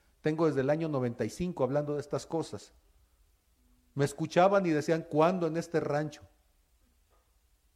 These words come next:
Y ahorita decir, hacer trabajo en casa es cosa de todos los días.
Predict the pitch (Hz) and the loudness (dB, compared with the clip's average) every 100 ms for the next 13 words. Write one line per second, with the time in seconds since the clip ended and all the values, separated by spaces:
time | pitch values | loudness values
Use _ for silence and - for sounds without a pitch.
0 | _ _ _ _ _ _ 117 120 143 160 | _ _ _ _ _ _ 0 0 2 0
1 | 147 123 165 160 156 - 110 - 160 160 | 0 0 0 0 -2 -10 -10 -2 -4 0
2 | 147 147 147 147 139 147 147 165 151 - | 0 0 0 -6 -2 -4 -2 -4 -6 -6
3 | 151 151 143 131 151 151 139 123 175 - | -6 -4 -6 -4 -6 -6 -8 -10 -12 -14
4 | - | -20